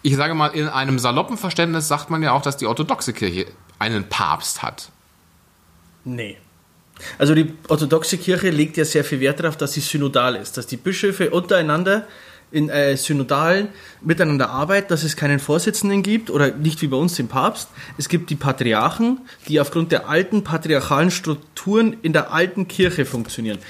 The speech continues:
Speaker 2: Also das heißt, der Patriarch von Jerusalem, der von Konstantinopel und so, das sind Ehrenpatriarchen, die haben alle eine herausragende Stellung.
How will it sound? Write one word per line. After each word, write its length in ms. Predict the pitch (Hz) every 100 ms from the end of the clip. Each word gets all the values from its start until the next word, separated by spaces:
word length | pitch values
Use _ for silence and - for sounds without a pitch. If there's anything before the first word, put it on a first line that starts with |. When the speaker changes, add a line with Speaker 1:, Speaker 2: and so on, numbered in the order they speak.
| - -
Speaker 2:
Also 160 | 113 117
das 140 | 117
heißt, 180 | 127 131
der 80 | 127
Patriarch 380 | 123 120 113
von 160 | 113 120
Jerusalem, 520 | 117 175 202 190 180
der 100 | 135
von 120 | 131
Konstantinopel 960 | 120 127 - 113 117 127 185 180 185 185 - - - -
und 160 | 143
so, 100 | 147
das 120 | 135 131
sind 120 | 123
Ehrenpatriarchen, 680 | 160 196 196 185 165 151 156
die 40 | 139
haben 100 | 143
alle 180 | 160
eine 140 | 165 143
herausragende 760 | 120 117 170 - 156 135 110
Stellung. 460 | 107 117 117 202